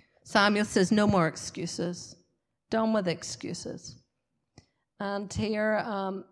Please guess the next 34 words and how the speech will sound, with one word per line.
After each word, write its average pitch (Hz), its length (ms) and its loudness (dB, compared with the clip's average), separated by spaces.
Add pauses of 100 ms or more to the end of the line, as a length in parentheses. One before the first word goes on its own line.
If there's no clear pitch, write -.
(140)
in 190 80 -6
verse 233 300 -2
twenty-two, 226 800 -4
"Has 220 460 0
the 226 60 -6
Lord 202 440 -4
great 190 500 -4
delight 175 680 -2 (540)
in 185 200 0
burnt 180 280 0
offerings 185 720 -6
and 165 100 -6
sacrifices 180 1040 -6
as 175 300 2
in 180 100 -2
obeying 175 400 -4
the 170 60 -6
voice 170 360 -6
of 180 60 -4
the 165 80 -6
Lord?" 175 300 -4
You 208 100 -8
can 202 180 -8
read 202 220 -2
it - 100 -12
like 208 200 -6
this. 175 360 -4 (720)
"The 190 80 0
Lord 196 600 2
has 170 280 -2
great 196 680 -2
delight 170 680 0
in 180 160 -2
obeying 180 880 2